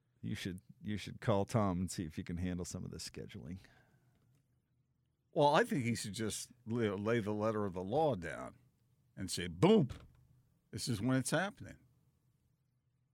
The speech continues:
Speaker 2: Because it, it gets your fan base all, all frothed up, and then, and then you power straight into camp.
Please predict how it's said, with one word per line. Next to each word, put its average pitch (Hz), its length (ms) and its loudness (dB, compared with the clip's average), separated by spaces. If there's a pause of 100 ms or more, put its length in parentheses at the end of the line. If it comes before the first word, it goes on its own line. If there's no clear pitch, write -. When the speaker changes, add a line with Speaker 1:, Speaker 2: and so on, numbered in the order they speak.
(320)
Speaker 2:
Because 120 280 4
it, 127 100 2 (140)
it 143 460 2
gets 135 280 4
your 139 80 2
fan 127 340 2
base 120 360 2
all, 127 380 2
all 123 260 4
frothed 117 600 0
up, 110 280 0 (600)
and 117 160 2
then, 131 320 2
and 131 140 4
then 147 300 2
you 135 120 4
power 135 400 4
straight 143 380 2
into 147 220 2
camp. 254 380 -2